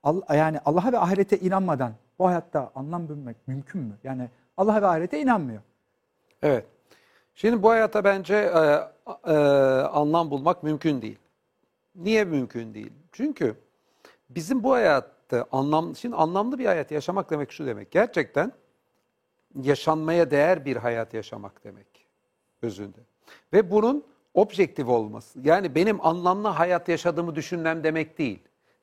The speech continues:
Speaker 2: Gerçekten özünde anlamlı olması demek. Objektifle bir, e, subjektif arasındaki fark bu.
Speaker 1: Evet.
Speaker 2: Yani ben diyelim ki sonuçta yani Ahmet'in cebinde otuz lirası olduğunu düşünüyorum.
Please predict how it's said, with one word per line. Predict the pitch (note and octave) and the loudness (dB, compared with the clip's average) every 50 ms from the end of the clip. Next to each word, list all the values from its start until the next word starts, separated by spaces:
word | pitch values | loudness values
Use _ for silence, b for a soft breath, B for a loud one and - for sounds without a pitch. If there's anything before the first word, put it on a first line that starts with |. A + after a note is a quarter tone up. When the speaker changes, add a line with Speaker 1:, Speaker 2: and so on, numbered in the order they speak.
| - C3 | -8 0
Speaker 2:
Gerçekten | A#2 D3+ F#3+ A#3 A#3 - - F#3+ D#3 - - - D#3+ C#3+ D3 - | 4 6 6 4 4 0 -4 -4 -4 -4 -4 -4 -4 -2 -4 -6
özünde | - D3 C3+ A#2+ C#3+ C#3 C3+ B2 C3 | -6 -6 -4 -4 -4 -4 -4 -2 -4
anlamlı | C3 C3 C3 C3 B2+ B2 A#2+ A#2+ A#2 A#2+ A#2+ | -2 -2 -4 -4 -2 -2 -2 -2 -2 -6 -6
olması | A#2 A#2 A#2 A2 G2 G#2 G#2 - - - G#2 F#2+ | -4 -4 -4 -4 -4 -8 -10 -12 -12 -14 -12 -10
demek. | G#2 G2+ G2 G2 _ _ _ _ _ _ _ _ _ _ _ _ _ _ _ _ _ - | -10 -10 -12 -16 _ _ _ _ _ _ _ _ _ _ _ _ _ _ _ _ _ 0
Objektifle | D3 D3+ C#3 D#3+ F3 E3+ - - F#3 D#3+ F3+ E3+ D#3 D#3 | 0 2 2 2 -2 -2 -2 -4 -6 -4 -2 -2 0 2
bir, | E3 E3 D#3 E3 | 2 0 0 0
e, | - D3+ D3+ D3 C#3+ C#3 C3 C3 - D3+ C#3+ - - - | -2 0 2 2 2 2 0 -2 -6 -10 -12 -12 -12 -14
subjektif | - - D3+ C3 D#3+ D#3 - - D3 C3 | -16 -16 -10 -6 -6 -4 -4 -4 -2 0
arasındaki | D3 D3 C#3+ C3+ - D3+ C#3 C#3 A#2 D#3 | 0 0 0 -2 -4 -4 -4 -4 -4 -4
fark | C3+ - F3 F3+ G3+ - - - | -4 -2 0 0 -2 -2 -4 -2
bu. | |
Speaker 1:
Evet. | C#3+ C3 | 0 2
Speaker 2:
Yani | C3 B2+ B2 B2+ | 2 0 0 -2
ben | C3+ C#3 C#3 C#3 C3 | -2 -2 -2 -2 -2
diyelim | C#3 C3+ C3 B2+ B2+ | 0 0 0 0 -2
ki | A#2+ - C3 B2 | -6 -4 -4 -4
sonuçta | - - C#3 B2+ A#2+ A2 - - C#3 B2 A#2+ b b b b b b b b b - | -4 -4 -6 -6 -6 -8 -4 -2 -2 -2 -2 b b b b b b b b b -4
yani | - C3+ B2 A#2+ A#2+ A#2+ A#2 - - | 0 0 0 0 -2 -8 -10 -4 -2
Ahmet'in | C#3+ C#3 B2 A#2 C#3 A#2+ - C#3+ B2+ | 0 0 0 -2 -4 -6 -6 -8 -8
cebinde | A#2+ C3+ A#2+ B2 B2+ A#2+ A#2+ B2+ | -6 -6 -6 -6 -6 -6 -6 -6
otuz | B2 C3 A#2 - D3+ C3+ A#2 | -6 -6 -8 -10 -12 -12 -8
lirası | C3 B2 A#2+ A2 - - | -6 -4 -4 -6 -6 -8
olduğunu | B2 A2+ G2 A#2 A#2 A#2+ A#2+ G#2+ | -10 -10 -10 -12 -14 -14 -14 -18
düşünüyorum. | G2+ - - A2 G#2+ G#2+ G#2+ A2 D3 G#3 | -20 -20 -20 -20 -18 -14 -12 -10 -12 -12